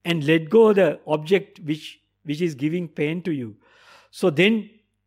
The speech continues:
you know how to let go and you f-, you know how to free your mind. So then there is a, there is a way to do it, but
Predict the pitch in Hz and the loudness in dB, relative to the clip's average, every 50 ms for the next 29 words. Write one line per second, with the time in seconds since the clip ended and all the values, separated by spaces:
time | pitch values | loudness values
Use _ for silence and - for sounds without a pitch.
0 | _ _ _ _ _ _ _ _ _ _ _ _ _ _ _ _ _ _ 139 156 | _ _ _ _ _ _ _ _ _ _ _ _ _ _ _ _ _ _ -2 2
1 | 202 208 175 156 170 202 220 160 147 156 180 170 202 170 147 143 143 143 139 - | 2 2 2 2 2 2 2 2 2 2 2 2 2 0 0 0 0 -2 -4 -6
2 | 139 110 104 - _ _ _ - 147 151 147 143 147 160 165 156 - - - 185 | -8 -8 -8 -12 _ _ _ -8 -8 -8 -8 -4 -2 -2 -2 -2 -6 -14 -12 -10
3 | 160 170 170 156 151 160 156 143 156 151 151 170 151 - 185 156 156 156 143 135 | -4 -4 -4 -2 -4 -6 -6 -4 -6 -6 -6 -8 -10 -8 -8 -6 -6 -6 -6 -8
4 | 127 120 117 110 107 107 _ _ _ _ _ _ _ _ _ _ _ _ _ _ | -10 -14 -16 -18 -20 -20 _ _ _ _ _ _ _ _ _ _ _ _ _ _
5 | _ - 208 185 143 175 208 247 269 262 - _ _ _ _ _ _ 175 143 151 | _ 0 0 2 4 4 2 2 0 -4 -10 _ _ _ _ _ _ -6 0 4
6 | 185 214 233 233 226 247 226 208 208 - _ _ _ _ _ _ 170 156 190 202 | 4 6 4 4 4 2 2 2 -2 -10 _ _ _ _ _ _ -2 0 0 2
7 | 185 185 165 139 165 190 220 202 151 - - - _ _ _ _ _ _ _ _ | 2 2 2 4 4 6 6 4 2 0 -6 -18 _ _ _ _ _ _ _ _
8 | _ _ _ _ _ _ _ _ _ _ _ - 185 147 127 180 240 226 151 110 | _ _ _ _ _ _ _ _ _ _ _ -4 -2 0 2 2 4 2 2 0
9 | - _ _ _ _ _ _ _ _ _ _ _ 156 120 170 185 202 - - - | -4 _ _ _ _ _ _ _ _ _ _ _ -6 -2 0 0 0 -2 -4 -14